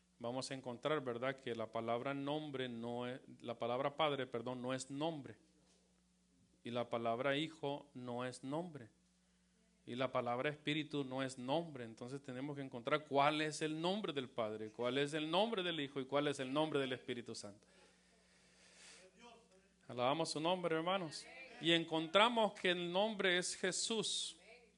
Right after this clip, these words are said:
Jesús el Cristo, Jesucristo. Y por eso en la, la iglesia, en el principio, en el libro de los Hechos, todos los bautismos que fueron registrados, fueron registrados todos en el nombre de Jesucristo.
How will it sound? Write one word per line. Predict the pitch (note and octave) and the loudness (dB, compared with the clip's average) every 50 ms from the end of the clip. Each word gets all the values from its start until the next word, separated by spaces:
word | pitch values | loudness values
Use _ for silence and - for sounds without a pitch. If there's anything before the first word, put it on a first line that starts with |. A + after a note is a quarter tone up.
| _ _ | _ _
Jesús | - - - D#3 D3+ D3 - - - E3+ E3 D#3+ - | -16 -6 0 0 0 2 0 0 2 2 2 2 2
el | - D3+ C#3+ C#3 - | 0 0 0 -2 -4
Cristo, | - - D#3 D#3 D3+ - - - - A2 G#2+ - - - - - - - - - | -2 0 0 0 0 0 -6 -8 -8 -10 -10 -10 -16 -20 -20 -20 -20 -20 -14 -2
Jesucristo. | - E3 D3 D3+ D3+ - D3+ D3 - - E3+ F3+ F3 D#3 - - - | 4 4 4 4 4 -2 -4 -6 -2 2 4 4 4 4 0 -2 -2
Y | B2+ B2+ | -4 -2
por | - D3 D3+ | 0 2 4
eso | E3+ G3 G3 - A3+ | 4 4 2 2 0
en | G#3+ G#3 | 4 6
la, | G3+ F#3 - - | 6 6 6 6
la | E3 D#3+ D#3 | 4 6 6
iglesia, | D#3 D#3 F3 G3+ G#3+ G#3+ - G#3 | 6 6 8 8 8 8 6 2
en | F#3+ F3+ | 4 4
el | F3 | 2
principio, | D#3 - D#3+ D#3 D3+ D3 - - A3 A3 - G#3+ F3 | 2 2 2 2 2 2 4 4 4 4 6 4 4
en | E3+ | 6
el | E3 D3+ D3+ | 4 4 6
libro | E3 F3 F#3+ G#3 G3+ | 4 6 6 6 6
de | G3 F#3+ | 6 6
los | F3 E3 E3 - - | 6 4 4 4 4
Hechos, | G#3 G#3 G#3 - F#3 E3 - - - - - - - - - - | 4 4 4 2 0 0 0 -6 -14 -14 -12 -12 -12 -10 2 10
todos | F3+ G3 A3 A3 A3+ | 12 12 12 12 12
los | A3 G#3 G#3 G3+ F3+ | 10 10 8 8 10
bautismos | F3+ F3 E3 D#3 - G3+ G#3+ G#3+ G#3+ G#3 F#3+ | 10 8 8 8 6 4 6 6 6 4 4
que | - F#3 E3 | 4 2 2
fueron | C#3+ F3+ F#3+ G#3 G#3 | 6 6 4 6 6
registrados, | G3 F#3+ F3 F3 D#3+ D3+ - G#3 A3 A3 F#3 - | 4 4 6 4 2 6 8 10 10 10 8 6
fueron | F#3 F#3 F#3+ F#3 | 4 2 4 4
registrados | F#3 E3 D#3+ D3 - F3+ F#3 F#3 E3+ - - - | 2 2 2 2 4 4 4 4 4 0 -2 2
todos | G#3 G#3+ A3 A3 A3 G#3 - | 4 6 6 6 6 4 4
en | G#3+ G3 F3+ | 0 0 0
el | E3 D#3 D#3 D#3 | 0 0 0 2
nombre | E3 F#3+ G3+ G3+ F#3 G3 F#3 | 4 4 4 4 4 2 2
de | F3 F3 | 2 2
Jesucristo. | - - F3 E3 - F#3 F#3 F3+ - G#3+ A3 A3 F#3+ - - - A2+ A2 | -2 0 -2 -2 0 0 0 2 4 6 6 6 6 4 -2 -6 -8 -10